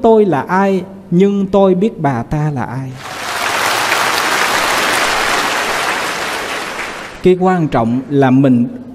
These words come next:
đối xử với người ta, sống với người ta, đừng đòi hỏi người ta phải sống sao với mình. Các bạn phải thấy rằng cái tình thương thật sự, cái trái tim yêu thương thật sự, nó sẽ là một phép màu,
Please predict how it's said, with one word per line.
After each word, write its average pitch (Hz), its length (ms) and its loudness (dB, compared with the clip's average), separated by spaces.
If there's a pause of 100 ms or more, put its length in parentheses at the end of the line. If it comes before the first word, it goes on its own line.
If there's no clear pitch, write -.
(120)
đối 220 280 4
xử 143 300 2
với 196 180 4
người 127 180 4
ta, 143 320 0 (100)
sống 226 500 0
với 233 140 4
người 143 160 4
ta, 156 300 0 (340)
đừng 165 440 4
đòi 131 240 4
hỏi 120 300 2
người 131 220 4
ta 143 420 0
phải 120 180 -4
sống 180 260 -6
sao 147 300 -8
với 139 100 -6
mình. 143 160 -6 (1300)
Các 220 160 2
bạn 131 240 2
phải 139 120 0
thấy 196 200 2
rằng 139 280 2 (320)
cái 254 80 4
tình 175 280 0
thương 226 300 2
thật 196 180 -2
sự, 135 340 0 (380)
cái 226 80 4
trái 254 300 0
tim 233 280 2
yêu 240 220 4
thương 233 300 2
thật - 180 -2
sự, 135 300 2 (360)
nó 240 280 4
sẽ 165 220 0
là 180 140 6
một 139 180 4
phép 269 300 0
màu, 143 400 2